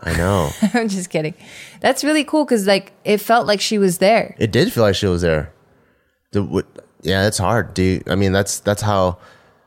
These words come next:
Speaker 1: strong connections are made, and maybe that's why we suck at it, and because we view it as burden and we don't want it, that's why we have such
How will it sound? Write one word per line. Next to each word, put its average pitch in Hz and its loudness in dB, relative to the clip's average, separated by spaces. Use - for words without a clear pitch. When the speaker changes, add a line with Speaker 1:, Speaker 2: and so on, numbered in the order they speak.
Speaker 1:
strong 101 -2
connections 92 -2
are 82 -2
made, 98 2
and 90 0
maybe 90 0
that's 90 0
why 90 0
we 85 -2
suck 98 -2
at 85 2
it, 87 0
and 82 -10
because 87 -4
we 90 0
view 90 0
it 101 4
as 85 0
burden 82 0
and 85 -2
we 85 -2
don't 85 0
want 90 0
it, 87 0
that's 85 -4
why 85 0
we 82 -2
have 85 -2
such - -6